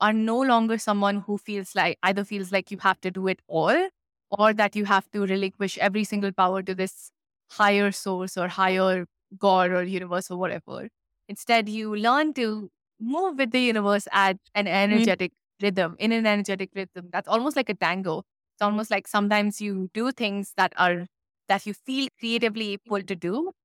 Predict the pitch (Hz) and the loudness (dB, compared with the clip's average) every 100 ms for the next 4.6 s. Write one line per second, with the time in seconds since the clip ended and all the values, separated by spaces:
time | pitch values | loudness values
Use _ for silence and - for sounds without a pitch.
0 | _ - 208 233 247 269 240 233 233 214 | _ -4 0 2 4 2 0 -2 -4 -4
1 | 226 226 220 220 208 208 - 208 202 208 | -6 -4 -4 0 2 0 -2 -8 -8 -8
2 | 196 202 - 175 180 175 139 147 202 208 | -6 -6 -2 -2 -2 -8 -8 -6 0 2
3 | 208 226 - 208 185 185 185 190 185 180 | 2 -2 -2 -2 -2 -4 -2 -2 -2 -4
4 | 170 180 175 170 165 | -4 -6 -2 0 0